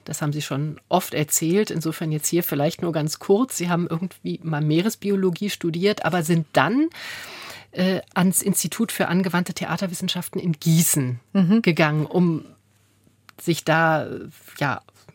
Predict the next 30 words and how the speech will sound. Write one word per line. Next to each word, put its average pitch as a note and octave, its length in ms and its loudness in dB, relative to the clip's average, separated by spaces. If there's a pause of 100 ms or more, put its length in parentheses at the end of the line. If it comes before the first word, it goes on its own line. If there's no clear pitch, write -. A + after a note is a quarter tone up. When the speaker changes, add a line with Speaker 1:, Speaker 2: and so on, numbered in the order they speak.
(120)
Speaker 1:
auf D#3 160 -6
Ihre G3+ 220 2
Theaterarbeit E3 580 2
vorzubereiten, D#3 800 2
so E3 140 0
kann - 220 -4
man's D3 180 -2
vielleicht C#3 300 -4
auch D3 80 -4
sagen. C#3 380 -2 (520)
Das F3 220 0
ist - 160 2
ja G3 80 8
ein F#3+ 100 6
sehr F3+ 220 4
ungewöhnlicher A3+ 580 2
Studiengang A#3 840 -2 (560)
da. F#3+ 400 0
Also E3+ 240 0
da D#3+ 240 0 (120)
wird F3 200 -2
nicht F#3+ 200 -2
klassisch, F#3+ 600 -2
äh, F3 240 -4
wie E3+ 100 -4
an D#3 80 -2
vielen F3 320 -2
anderen F3+ 300 -2
Hochschulen F#3 480 -2
ausgebildet, E3+ 920 0